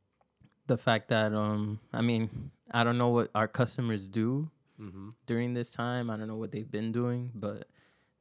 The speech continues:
Speaker 1: they're still going to the shop, same friendly faces that we see all the time. And it's dope to see, like, in the beginning, we were like, "All right, yeah, we're gonna be shut down for, like, months, and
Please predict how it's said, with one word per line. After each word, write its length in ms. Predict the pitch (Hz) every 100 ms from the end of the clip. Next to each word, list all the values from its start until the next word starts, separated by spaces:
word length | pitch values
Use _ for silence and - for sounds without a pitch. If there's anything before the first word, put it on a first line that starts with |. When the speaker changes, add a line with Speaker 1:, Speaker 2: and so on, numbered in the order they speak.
| -
Speaker 1:
they're 140 | 104
still 500 | - - 120 117 110 _
going 260 | - 117 113
to 120 | 117
the 80 | 107
shop, 440 | - 113 110 107 - -
same 340 | - - 110 107
friendly 300 | - 110 107
faces 640 | - 113 107 107 104 104 107
that 180 | 107
we 80 | 110
see 240 | 110 120 113
all 240 | 117 113
the 80 | 107
time. 480 | - 110 110 107 110 _
And 160 | - 107
it's 140 | 104
dope 240 | 98 113 -
to 80 |
see, 300 | 110 - 110
like, 240 | 107 104 98 _ - _ -
in 120 | 113
the 80 | 107
beginning, 400 | 107 123 139 139
we 100 | 113
were 120 | 107
like, 180 | 104 104
"All 160 | 107 104
right, 160 | 98 101
yeah, 180 | 101
we're 140 | 98 107
gonna 120 | 110
be 100 | 98
shut 280 | - 110 101
down 280 | 131 117 101
for, 140 | -
like, 240 | 90 - - _ _ _
months, 540 | 104 104 98 - - -
and 280 | 113 -